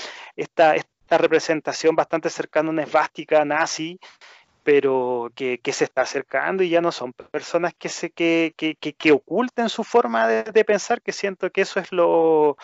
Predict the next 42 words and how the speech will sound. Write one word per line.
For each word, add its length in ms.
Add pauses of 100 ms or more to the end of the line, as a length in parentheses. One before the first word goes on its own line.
(400)
lo 440
que 220
más 240
ha 80
cambiado 640
de 60
un 120
tiempo 360
a 20
esta 220
parte. 320
O 20
sea, 220
yo 500 (160)
no 480
podría 360
decir 280
que 80
a 60
principios 480
de 60
esta 200
década, 380
de 80
la, 360
de 160 (160)
la 80
del 200
dos 100
mil 320
diez, 340
esa, 400 (280)
esa 220
clase 260
de 60
pensamientos 720 (180)
tan 180
extremos 720
se 200
hayan, 680
se 120
hayan, 280